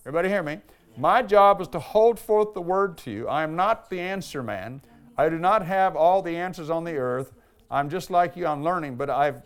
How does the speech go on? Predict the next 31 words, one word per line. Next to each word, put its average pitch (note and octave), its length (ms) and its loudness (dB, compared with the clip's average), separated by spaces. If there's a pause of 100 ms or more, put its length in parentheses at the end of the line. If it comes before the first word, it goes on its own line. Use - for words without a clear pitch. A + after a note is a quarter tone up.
I've C3+ 220 -6
been E3+ 140 0
at E3 160 4
it D3+ 100 -8
for D3+ 120 -6
a - 40 -4
few G3 200 -8
years, D#3 280 -2
so D3+ 100 -6
I C#3+ 40 0
have D3+ 160 0
a C3 40 -2
little F#3 220 0
information. A#2 680 -10 (560)
But C#3 220 0
your G#3+ 300 6
job D#3 580 4
is E3+ 240 -4
to E3+ 400 -6 (220)
study A#3+ 520 2
these F#3+ 300 -6
things F#3+ 300 -4
daily E3+ 480 0
to G#3 260 -4
see G#3 280 -2
if G3 280 -6
they F#3+ 180 -2
are F3+ 200 2
so, F3+ 540 6 (260)
all A#2 100 -10
right? D#3+ 240 -4